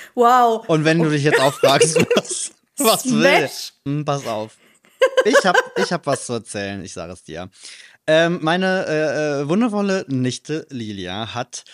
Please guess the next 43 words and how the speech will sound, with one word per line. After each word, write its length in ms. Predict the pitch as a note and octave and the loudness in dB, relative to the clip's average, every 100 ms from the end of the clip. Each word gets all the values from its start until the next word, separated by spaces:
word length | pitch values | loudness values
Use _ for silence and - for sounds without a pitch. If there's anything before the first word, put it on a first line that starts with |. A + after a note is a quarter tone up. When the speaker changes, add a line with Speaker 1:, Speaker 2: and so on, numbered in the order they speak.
| - _ _ C3 | -20 _ _ -4
Speaker 2:
am 260 | B2 G#2+ | -4 0
Wochenende 560 | B2 F#3 C#3+ F2+ G2+ A2+ | 0 0 -2 -4 -6 -6
ihren 240 | A2+ A#2 | -4 -4
Geburtstag 760 | C3 - A2 F#2+ - D#2 E2 - | -6 -6 -8 -8 -10 -14 -14 -12
bei 80 | D2 | -12
uns 240 | D2 - | -12 -16
gefeiert, 540 | - - E2 C2+ D2+ - | -18 -16 -14 -12 -12 -10
im 100 | A#2 | -6
Studio. 560 | - - G2 - - - | -6 -6 -12 -12 -12 -6
Schon 160 | A#2 | -4
das 160 | G#2 - | -4 -4
zweite 280 | G#2+ G2 G2 | -6 -4 -2
Mal, 180 | C3+ C3+ | -2 -2
hat 120 | - | -6
sie 80 | F#2+ | -12
letztes 300 | - - - | -14 -14 -10
Jahr 120 | A2+ | -6
auch 80 | C#3 | -4
schon 160 | C3+ | -4
gemacht, 360 | A#2 A#2+ - - | -4 -6 -8 -8
war 220 | F#2+ F#2 - | -8 -8 -12
ganz 240 | E2+ F2 | -14 -8
toll, 200 | - B2+ | -4 -4
alle 180 | - F2+ | -4 -8
fanden's 280 | - F#2+ - | -10 -10 -8
super, 240 | C#3+ D#3 | -4 -2
hat's, 180 | C3 - - | -2 -6 -8
haben 100 | A#2+ | -4
sie 60 | A2+ | -4
jetzt 140 | - | -4
nochmal 260 | A2+ G2+ F2 | -6 -6 -10
gemacht. 300 | F2 D#2+ - _ _ _ _ _ _ _ _ _ F#2 - | -10 -14 -16 _ _ _ _ _ _ _ _ _ -14 -10
Das 180 | G#2+ G#2 | -8 0
heißt, 280 | A#2+ F3+ C3+ | 2 2 -2
du 40 | |
kannst 160 | B2 A2+ | -4 -4
dir 40 | |
jetzt 80 | G2+ | -6
vorstellen, 400 | C3 - D#3+ D3 | -6 -4 -4 -2
wir 80 | A#2 | -4
hatten 200 | A#2 C3 | -4 -4
letzten 840 | A2+ - - A#2+ B2 A#2+ A#2+ A#2+ | -4 -8 -12 -6 -6 -4 -4 -4
Samstag, 1040 | G#2+ G#2 A2 B2 - D#3 E3 F3+ G3+ A#3+ | -4 -6 -4 -6 -8 -8 -4 -2 -4 -6